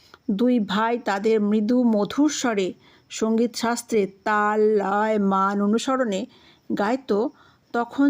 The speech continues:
যারাই সেই গান শুনত, তারাই মুগ্ধ হয়ে যেত। এই সময় অযোধ্যায় শ্রীরামচন্দ্র অশ্বমেধ যজ্ঞের আয়োজন করেন। যজ্ঞ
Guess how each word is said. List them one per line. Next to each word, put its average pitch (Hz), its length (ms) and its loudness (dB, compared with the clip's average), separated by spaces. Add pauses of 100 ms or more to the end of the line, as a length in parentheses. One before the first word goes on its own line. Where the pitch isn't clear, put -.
যারাই 233 440 0
সেই 262 260 0
গান 220 280 0
শুনত, 262 360 2 (880)
তারাই 254 460 0
মুগ্ধ 254 380 0
হয়ে 233 240 0
যেত। 208 260 -2 (760)
এই 247 140 2
সময় 262 420 2 (640)
অযোধ্যায় 269 640 0 (240)
শ্রীরামচন্দ্র 247 840 2 (200)
অশ্বমেধ 294 540 0
যজ্ঞের 208 380 0
আয়োজন 175 400 -2
করেন। - 280 -4 (1500)
যজ্ঞ 226 340 0